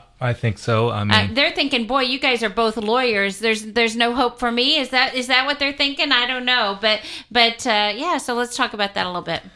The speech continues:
Speaker 1: Yeah, I mean, um, if they don't have any college experience, um, the, um, they would begin formation in a college seminary, uh, or a pre-theology program, perhaps, um, and, um, get the necessary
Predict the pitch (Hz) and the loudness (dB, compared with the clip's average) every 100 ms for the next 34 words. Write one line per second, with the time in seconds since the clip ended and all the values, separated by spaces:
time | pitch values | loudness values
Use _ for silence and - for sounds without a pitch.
0 | - _ - 185 151 123 117 113 113 - | -20 _ 0 4 4 2 0 0 0 -2
1 | 107 101 98 92 90 90 - - - 104 | -2 0 0 0 -2 -6 -10 -10 -4 0
2 | 107 104 110 104 101 - 110 107 104 - | 0 2 2 2 0 0 0 0 -2 -6
3 | - 113 110 110 104 104 - - 95 92 | -6 -2 0 2 0 -4 -10 -4 0 0
4 | 90 90 90 - _ _ _ 107 98 92 | 0 -2 -4 -8 _ _ _ -4 0 2
5 | 95 92 - _ _ - 98 90 87 92 | 2 0 -4 _ _ -4 -2 0 -2 0
6 | 113 98 104 92 123 127 - 110 104 117 | 0 2 -2 0 2 2 0 0 0 0
7 | 175 160 143 _ 104 101 - 104 101 - | 0 -2 -4 _ 0 0 0 0 0 0
8 | 95 92 92 101 117 _ _ _ - 98 | 0 2 2 0 -4 _ _ _ -4 -2
9 | 110 104 98 - 104 - 98 92 95 95 | 0 -2 -2 -4 -4 -4 -2 -2 -2 -4
10 | 98 92 92 92 - 90 92 - - - | -2 0 2 0 0 -2 0 -2 -8 -4
11 | 92 90 90 90 - - - - - - | 0 2 2 0 -4 -14 -20 -20 -14 -2
12 | 127 120 117 110 110 107 101 98 127 _ | 0 2 2 2 2 2 0 -2 -6 _
13 | - 104 120 107 101 - - 107 101 92 | -4 -2 0 2 2 -2 0 2 2 0